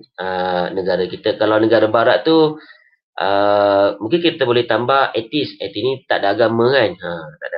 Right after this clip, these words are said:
agama. Tapi, <clears throat> kalau konteks, ah, agama ni di Malaysia, ah, kita boleh highlightkan Islam,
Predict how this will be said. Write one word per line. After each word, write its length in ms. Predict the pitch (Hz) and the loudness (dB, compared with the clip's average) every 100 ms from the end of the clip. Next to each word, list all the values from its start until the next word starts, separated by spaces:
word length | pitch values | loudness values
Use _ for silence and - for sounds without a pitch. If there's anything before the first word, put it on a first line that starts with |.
| 85 | -6
agama. 280 | 90 110 98 - - _ _ _ _ _ | -2 -2 -2 -6 -20 _ _ _ _ _
Tapi, 260 | _ - 120 123 - _ - | _ -4 -2 -2 -6 _ -4
<clears throat> 600 | 101 107 - - _ - | -2 -2 -6 -16 _ -8
kalau 320 | 101 104 101 101 | -2 0 0 -2
konteks, 360 | 107 107 135 - - - | -2 -2 -4 -6 -16 -6
ah, 320 | 202 202 - 101 | -2 0 0 0
agama 420 | 101 107 110 120 | 0 0 2 2
ni 320 | 165 175 - _ | 2 0 -8 _
di 160 | 95 104 | -10 -2
Malaysia, 560 | 107 107 160 190 220 - - - _ _ _ | 0 0 0 0 -2 -10 -20 -20 _ _ _
ah, 540 | 98 98 95 95 92 92 | -4 -2 0 0 -2 -4
kita 480 | - 107 107 104 101 | -6 2 4 4 2
boleh 180 | 104 | 0
highlightkan 720 | 107 110 110 76 139 165 175 | 0 0 0 0 0 0 -2
Islam, 560 | 104 - 113 135 170 | -10 -6 0 0 0